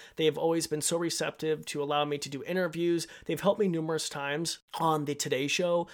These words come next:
which has been great. I mean, they're just super nice. They have great animal ambassadors. I love the team over there.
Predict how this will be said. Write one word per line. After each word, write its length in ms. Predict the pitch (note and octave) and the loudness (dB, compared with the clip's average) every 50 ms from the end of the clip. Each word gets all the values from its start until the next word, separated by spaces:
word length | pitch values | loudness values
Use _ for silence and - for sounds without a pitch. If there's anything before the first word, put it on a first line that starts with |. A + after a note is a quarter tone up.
| - - - | -18 -10 -4
which 140 | - A#3+ A#3+ | -2 -2 0
has 100 | C4+ A3 | 2 8
been 180 | - G#3+ F3 D3+ | 8 8 8 8
great. 380 | C#3 C#3 C3+ B2 A#2 A2 - - | 2 0 0 -2 -2 -4 -6 -4
I 60 | D3+ | -2
mean, 160 | D#3+ D#3+ D#3+ | 0 0 2
they're 160 | E3+ E3+ E3+ | 2 0 0
just 260 | D#3 - E3 D3+ - | 0 -2 -2 0 0
super 380 | - - - A3+ A3+ G3 G3 D#3+ | 0 2 2 2 2 2 2 2
nice. 340 | D#3+ D3+ D3+ D#3 D#3 D3+ - | 4 4 4 4 2 0 0
They 80 | - | -2
have 160 | D3 C#3+ D3 D3 | -2 -2 -4 -4
great 320 | D3+ D#3+ E3+ F3 F3 - | 0 2 2 2 2 2
animal 300 | D3 D3+ D3+ D3+ D3+ D3+ | 0 0 0 0 0 0
ambassadors. 600 | D3+ C#3+ D3 C#3+ C#3 C#3 - - D3+ D3 D3 D3 | 0 0 -2 -2 -2 -4 -4 -2 -2 -2 -2 -2
I 100 | G#2 B2+ | -4 -6
love 260 | C#3+ D3+ F3 F#3 F#3 | -4 0 0 2 2
the 80 | F#3+ F#3 | 0 -2
team 320 | F#3 - F#3 G3 F3+ F3 | -2 -2 -2 -2 -2 -2
over 180 | E3+ F3 E3 E3+ | -2 -4 -4 -4
there. 320 | E3 F3 E3+ E3+ E3 E3 | -2 0 0 0 0 -2